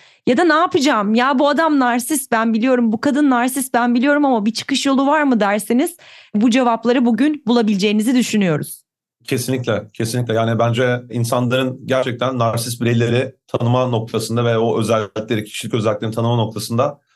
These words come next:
Speaker 2: önemli bir podcast olacak. Umarım herkes faydalanabilir.
Speaker 1: Borancığım, biraz böyle bir araştırdım ben narsizm ne demek?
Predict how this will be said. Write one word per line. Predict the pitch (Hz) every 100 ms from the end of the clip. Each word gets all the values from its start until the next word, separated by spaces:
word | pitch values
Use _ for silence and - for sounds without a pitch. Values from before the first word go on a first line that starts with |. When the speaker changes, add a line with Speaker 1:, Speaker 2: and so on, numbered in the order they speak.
| -
Speaker 2:
önemli | 117 120 127 127
bir | 120
podcast | 120 113 113 -
olacak. | 107 123 147 -
Umarım | 117 113 127
herkes | 117 113 120 117
faydalanabilir. | 110 107 107 107 101 - - _ _ -
Speaker 1:
Borancığım, | 233 262 285 254 254
biraz | 247 294 277 247
böyle | 254 262 247
bir | 254
araştırdım | 226 220 233 - 240 262 226
ben | 165 165
narsizm | 156 175 185 226 208 208
ne | 208
demek? | 175 135 - - -